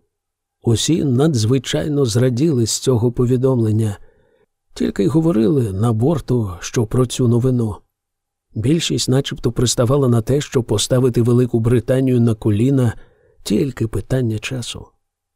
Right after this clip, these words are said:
Це смертельний вирок Англії. Таким став німецький варіант війни до переможного кінця,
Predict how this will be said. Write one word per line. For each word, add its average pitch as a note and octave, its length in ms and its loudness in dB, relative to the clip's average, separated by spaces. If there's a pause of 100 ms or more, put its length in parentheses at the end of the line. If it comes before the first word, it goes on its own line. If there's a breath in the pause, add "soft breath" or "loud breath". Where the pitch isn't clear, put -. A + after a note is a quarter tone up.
(100)
Це E3+ 340 0
смертельний D3 720 2
вирок D#3+ 400 2
Англії. A#2 600 2 (720)
Таким B3+ 420 0
став G3+ 300 0
німецький D#3+ 580 2
варіант C#3+ 420 0
війни C#3 360 2
до C3+ 160 4
переможного C#3 680 4
кінця, C#3+ 600 0